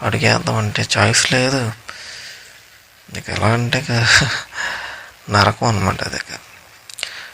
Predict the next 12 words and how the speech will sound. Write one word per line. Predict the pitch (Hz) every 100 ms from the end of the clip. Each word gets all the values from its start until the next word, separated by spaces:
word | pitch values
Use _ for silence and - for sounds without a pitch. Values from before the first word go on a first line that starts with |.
| -
ఒక | 95 90 - 107
గొట్టానికి | 101 - 127 135 139 - 139 131 110 101 90 101 - - - - - - - - - -
ఎలా | 104 107 120
పడితే | 123 113
అలా | 110
ఉంటుంది | 123 110 - - - - - - - - - 98
అదే. | 80 - - - - - _ _ - - - - - - - -
చాలా | 120 113
దారుణంగా | - 113 110 110 123
ఉంది | 113 98 - -
ఫస్ట్ | - - -
టైమ్ | 110